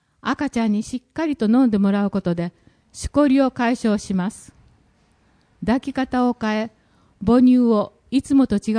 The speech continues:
う方向から飲ませることで、しこりが消えていきます。また、しこりのあたりを乳腺に沿って押さえながら授乳すると効果的です。赤ちゃんもママも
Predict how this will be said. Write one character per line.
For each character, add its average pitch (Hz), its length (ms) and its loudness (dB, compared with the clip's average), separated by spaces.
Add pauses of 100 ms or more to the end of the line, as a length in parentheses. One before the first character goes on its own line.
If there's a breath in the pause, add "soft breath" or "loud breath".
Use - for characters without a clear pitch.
う 214 80 2
方 233 260 0
向 226 220 -2
か 226 120 -4
ら 220 60 -2
飲 202 180 2
ま 220 120 0
せ 240 120 -2
る 214 100 0
こ 180 120 -4
と 165 140 -4
で、 160 180 -6 (440)
し - 160 -12
こ 285 160 2
り 262 100 2
が 262 160 -2
消 247 220 -2
え 240 60 -4
て 233 120 -4
い 226 80 -2
き 214 120 -6
ま 202 140 0
す。 - 200 -14 (880)
ま 202 140 -2
た、 262 200 -8 (400)
し - 140 -12
こ 320 180 0
り 294 80 0
の 294 140 4
あ 285 60 -4
た 254 160 -4
り 185 120 -4
を 180 80 0
乳 277 220 4
腺 208 200 -2
に 175 140 -2
沿 180 80 -2
っ 175 60 -4
て - 160 -6
押 190 120 -2
さ 233 140 -2
え 233 60 -2
な 233 120 -2
が 220 100 -4
ら 220 80 -2
授 208 220 0
乳 233 140 4
す 226 140 -6
る 208 120 -4
と - 280 -6
効 214 180 0
果 214 140 -4
的 - 240 -8
で 160 160 -8
す。 - 200 -20 (1160)
赤 269 300 -4
ち 240 100 -4
ゃ 214 60 0
ん 208 40 2
も 196 120 0
マ 226 140 4
マ 233 140 4
も 190 180 -2